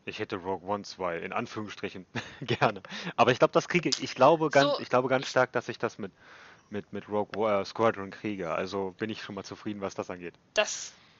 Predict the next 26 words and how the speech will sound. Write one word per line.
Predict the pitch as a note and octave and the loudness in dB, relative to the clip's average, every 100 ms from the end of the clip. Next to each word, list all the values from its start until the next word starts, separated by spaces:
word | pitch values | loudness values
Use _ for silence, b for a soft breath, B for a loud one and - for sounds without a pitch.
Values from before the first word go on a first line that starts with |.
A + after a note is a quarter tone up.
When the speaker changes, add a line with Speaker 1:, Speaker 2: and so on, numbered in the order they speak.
| _ - | _ -2
Speaker 2:
könnte | A#3+ A#3 A3+ | 2 2 2
ich | - - | -14 -12
mir | G#3+ F3+ | -4 0
auch | F#3 F#3+ - | 0 -2 -10
gut | - F3+ - | -14 -12 -12
vorstellen, | - G3 F#3+ - F#3 F3+ | -8 -6 -6 -8 -10 -10
dass | F3+ - | -12 -14
du | |
das | F3 E3+ | -14 -12
damit | - F3+ E3+ | -10 -10 -12
bekommst. | - - - F3 G3+ - - - _ _ _ _ _ _ _ _ b b b b | -20 -20 -20 -20 -18 -20 -20 -20 _ _ _ _ _ _ _ _ b b b b
So, | - G3 F#3+ | -14 -8 0
weil | G3 F#3+ F#3+ F#3 D3 G2 _ _ _ _ | 0 2 -2 -6 -14 -18 _ _ _ _
das | G#3 - - | -12 -10 -12
dann | G3+ - | -14 -14
doch | F#3 | -14
sehr | - - F#3+ F#3 | -14 -4 -4 -4
militärisch | F#3+ F#3 - F#3 F3+ F3 | -10 -18 -14 -14 -12 -14
werden | F3+ E3+ F3 | -10 -12 -12
könnte, | - F#3 F#3 _ - F3+ E3+ | -16 -16 -18 _ -16 -14 -14
wenn | E3+ | -16
sie | E3+ | -18
es | E3+ - | -20 -20
richtig | - - - F3+ | -20 -20 -20 -20
umsetzen. | F3+ F3 E3 E3+ E3 - - - - - D#3+ D#3+ D#3 D#3 _ _ _ _ _ _ _ _ _ _ _ _ _ _ _ _ _ _ _ _ _ _ _ _ _ _ | -20 _ -20 -20 -20 -18 -16 -16 -18 -20 -20 _ _ _ _ _ _ _ _ _ _ _ _ _ _ _ _ _ _ _ _ _ _ _ _ _ _ _ _ _
Wenn. | F#3 F3+ | -6 -4